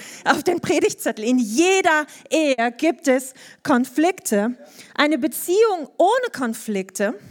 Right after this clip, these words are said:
eine Beziehung ohne Reibung, ohne dass unser Partner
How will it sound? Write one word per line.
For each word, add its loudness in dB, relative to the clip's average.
eine 2
Beziehung 0
ohne 0
Reibung, -2
ohne -2
dass -2
unser -4
Partner -2